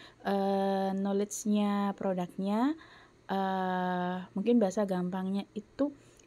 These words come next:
menceritakan atau menjelaskan tentang produknya itu sendiri, dan yang pasti adalah kontak person. Eh, nanti ordernya kemana. Nah, nanti bisa ditempel nomor WhatsApp atau mungkin akun sosial medianya.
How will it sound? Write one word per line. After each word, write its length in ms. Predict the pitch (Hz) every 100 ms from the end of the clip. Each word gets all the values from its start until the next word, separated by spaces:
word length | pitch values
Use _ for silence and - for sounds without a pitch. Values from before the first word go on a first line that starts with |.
| 226
menceritakan 1120 | 226 226 226 226 220 233 254 254 254 294 285
atau 80 | 294
menjelaskan 720 | 277 208 190 190 - 247 240
tentang 160 | 226 214
produknya 480 | 226 202 185 196 190
itu 80 | 202
sendiri, 480 | 196 185 180 208 254 208
dan 400 | 175 180 180 180
yang 160 | 180
pasti 320 | 185 - 233
adalah 240 | 202 185 180
kontak 240 | 185 185 -
person. 480 | - - 180 165 - - - - _
Eh, 160 | - 190
nanti 320 | 185 190 240
ordernya 480 | 208 190 - 196 202
kemana. 480 | 185 180 175 160 - -
Nah, 160 | 165 160
nanti 240 | 160 170
bisa 320 | 226 185 190 175
ditempel 480 | 170 170 165 190
nomor 240 | 180 165 165
WhatsApp 800 | 208 269 - 202 196 190 185 -
atau 240 | 175 175
mungkin 320 | 175 165 185 180
akun 240 | 165 185 180
sosial 400 | 175 190 175 175
medianya. 880 | 175 175 214 226 220 196 196 196